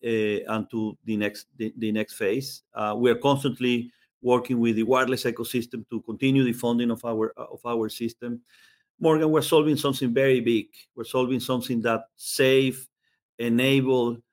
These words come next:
differentiate significantly, uh, the cellular operators, the, the,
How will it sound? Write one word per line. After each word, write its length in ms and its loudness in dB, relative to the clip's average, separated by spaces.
differentiate 1040 0
significantly, 1120 0
uh, 300 -2
the 160 -4
cellular 360 0
operators, 680 2
the, 320 -2
the, 440 0